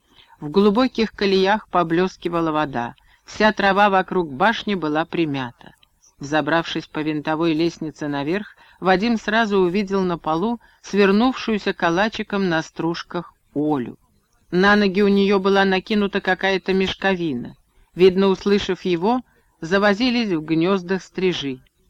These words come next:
Голубоватый свет далёких звёзд чуть заметно посеребрил густые волосы девочки. Длинные ресницы заметно трепетали,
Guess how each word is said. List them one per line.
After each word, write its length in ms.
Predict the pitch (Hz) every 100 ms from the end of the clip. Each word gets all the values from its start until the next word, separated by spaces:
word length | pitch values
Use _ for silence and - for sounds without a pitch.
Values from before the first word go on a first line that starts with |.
| _
Голубоватый 720 | - 156 165 170 170 185 180 175
свет 480 | - - 170 175
далёких 560 | 160 165 170 180 - 151
звёзд 480 | 139 151 202 214 _ _ _
чуть 260 | - 220 175
заметно 560 | 190 196 214 220 208
посеребрил 640 | - 180 175 170 165 180 196
густые 540 | 165 160 - 170 175
волосы 520 | 151 156 160 156 -
девочки. 800 | 151 135 143 127 123 - - - _ _ _
Длинные 500 | 151 160 175 180 175
ресницы 560 | 175 170 - 185 175 180
заметно 520 | 160 165 170 170 180
трепетали, 800 | 170 180 - 185 - 160 127 131